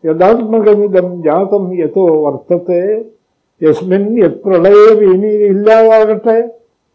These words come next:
എന്നുവെച്ചാൽ ഈ രൂപം ഇല്ലാതാകട്ടെ, അത് ആ പരമസത്യത്തിൽ ഏകീഭവിച്ച് സദ്ഘനം ഉണ്ട്, ഉണ്മയായി ബാക്കി നിൽക്കും,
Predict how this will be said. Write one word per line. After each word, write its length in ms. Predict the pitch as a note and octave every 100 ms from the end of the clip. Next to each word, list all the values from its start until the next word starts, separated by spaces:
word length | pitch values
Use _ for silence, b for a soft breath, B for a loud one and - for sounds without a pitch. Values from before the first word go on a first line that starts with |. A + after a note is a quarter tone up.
| _
എന്നുവെച്ചാൽ 360 | F3+ F3+ G#3+ G#3+
ഈ 160 | G#3+ A3+
രൂപം 640 | G3+ G#3+ A3+ A3+ F#3+ -
ഇല്ലാതാകട്ടെ, 1000 | F#3+ F#3+ G3+ G#3+ G#3+ G#3 G#3 A3 A3+ A#3 - _ _ _ C#3+
അത് 500 | D#3 E3+ A3 A3+ A3+ _ _ _ _ _ _
ആ 240 | D3 E3+ F#3+
പരമസത്യത്തിൽ 1600 | F#3 F3 F3+ G3+ G3+ G#3 - F#3 F3+ - G#3 G#3 F#3+ F3 F3 D#3+
ഏകീഭവിച്ച് 1080 | F3+ F#3+ G3 F#3+ C3+ F3+ D#3+ - E3 B2 - _ _ _ _ _ -
സദ്ഘനം 920 | G3 A3+ - - A3 G#3 G#3 E3+ C3+
ഉണ്ട്, 640 | D3+ F#3 F3 F3+ E3 F3+
ഉണ്മയായി 880 | C#3+ D#3 E3+ F#3 F#3+ G3 G3 G3 F#3+
ബാക്കി 400 | G3 E3+ D#4 G#3
നിൽക്കും, 480 | G#3+ G3 G3 A3 A3+